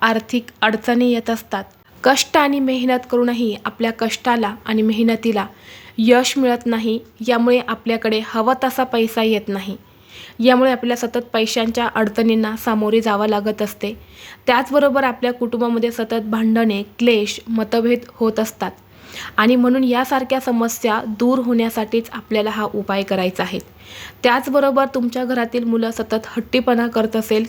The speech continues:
किरकिर करत असेल, तरीसुद्धा हा उपाय अतिशय प्रभावी मानला जातो,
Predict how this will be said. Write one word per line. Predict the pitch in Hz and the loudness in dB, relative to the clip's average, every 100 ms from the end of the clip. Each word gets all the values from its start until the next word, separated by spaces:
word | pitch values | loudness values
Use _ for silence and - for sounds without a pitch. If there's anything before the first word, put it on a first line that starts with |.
| - | -2
किरकिर | 247 233 - 277 | 0 0 0 -2
करत | - 247 233 226 | 2 2 2 -2
असेल, | - 214 226 - - - - - - | -2 -2 -4 -12 -20 -20 -20 -8 0
तरीसुद्धा | 247 262 262 214 240 | 2 2 0 -2 -2
हा | 233 240 | -2 0
उपाय | 226 214 214 226 226 | 0 0 -2 -2 -6
अतिशय | 214 - 240 254 254 | -8 -2 -2 2 0
प्रभावी | 247 220 214 202 226 | 0 -2 0 -2 -2
मानला | 240 208 208 214 | 0 0 0 0
जातो, | 214 214 208 | 0 0 -2